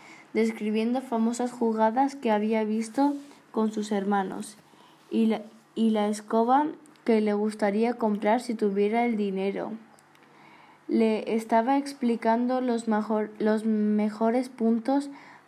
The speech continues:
del juego, cuando otra vez se abrió la puerta del compartimento, pero esta vez no era Neville, el chico sin sapo,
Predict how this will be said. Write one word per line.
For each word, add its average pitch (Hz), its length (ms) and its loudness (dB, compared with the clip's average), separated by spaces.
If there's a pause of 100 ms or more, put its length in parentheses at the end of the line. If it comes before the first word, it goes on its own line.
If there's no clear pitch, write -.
del 208 240 2
juego, 202 460 -2 (580)
cuando 214 520 0
otra 214 380 2
vez 233 280 -2
se 233 220 0
abrió 214 440 0
la 220 160 2
puerta 220 640 0 (320)
del 214 240 0
compartimento, 208 960 -2 (240)
pero 208 220 2
esta 214 340 0
vez 247 220 0 (480)
no 220 120 2
era 226 200 4
Neville, 185 480 -2 (100)
el 208 240 0
chico 240 340 0
sin 226 200 -2
sapo, 202 380 -4